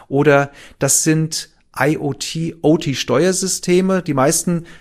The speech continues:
Maschinensteuerungen werden irgendwie auf fünfundzwanzig Jahre abgeschrieben. Und dann habe ich zu dem Zeitpunkt dann ein Betriebssystem als Steuermaschine bekommen, ein N T vier.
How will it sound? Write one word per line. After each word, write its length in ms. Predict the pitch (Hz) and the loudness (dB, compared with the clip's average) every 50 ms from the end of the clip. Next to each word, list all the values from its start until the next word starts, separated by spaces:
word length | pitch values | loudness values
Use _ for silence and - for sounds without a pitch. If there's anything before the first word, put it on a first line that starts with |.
| - - | -6 -2
Maschinensteuerungen 880 | 127 123 - - 170 180 190 185 - - 151 160 160 156 151 156 147 | -2 -2 0 0 0 0 0 0 0 2 4 4 4 4 2 0 0
werden 180 | 139 139 135 143 | 2 2 2 0
irgendwie 220 | 139 143 143 143 | -2 -4 -2 -4
auf 140 | - 113 - | -4 -4 -4
fünfundzwanzig 540 | - 165 165 160 - - 131 117 - - - | -4 -2 -2 -2 0 0 -2 -2 -2 -2 -2
Jahre 260 | 120 131 175 - 185 | -2 0 0 0 -2
abgeschrieben. 720 | 165 - - - 196 - - - 190 196 196 214 214 - - - - - | -2 -4 -6 -6 -6 -6 -4 -2 -2 0 0 -2 -2 -4 -10 -20 -16 -10
Und 140 | - 147 147 | -2 2 2
dann 100 | 147 131 | 2 4
habe 140 | 143 147 170 | 2 0 0
ich 100 | - - | -2 -2
zu 140 | - 165 | -2 0
dem 160 | 151 147 143 135 | 2 2 2 0
Zeitpunkt 580 | - 147 143 151 160 - - 170 165 160 - | 2 2 2 0 0 -2 -4 -4 -4 -2 0
dann 140 | 151 143 127 | 0 0 0
ein 320 | - - 139 147 147 151 | 0 -4 -4 -2 -2 -2
Betriebssystem 800 | 143 147 - - 190 190 196 - 196 - - - 170 165 165 175 165 | -4 -4 -2 -2 -2 -2 -2 -2 -4 -4 -4 0 2 2 2 2 0
als 180 | - 139 131 | 0 0 0
Steuermaschine 800 | - - - 160 180 190 196 185 165 151 139 - - 165 160 160 | 0 2 4 4 6 6 4 4 2 0 -2 -2 -2 -2 -2 -2
bekommen, 380 | 147 151 - - 156 160 165 117 | -4 -6 -4 -2 -2 -2 -2 -2
ein 160 | 107 147 143 | -2 -4 -4
N 180 | - 156 156 | -4 -4 -4
T 160 | 156 - 131 127 | -4 -2 -4 -4
vier. 400 | - - - 170 180 196 196 | -6 -4 -2 2 2 2 2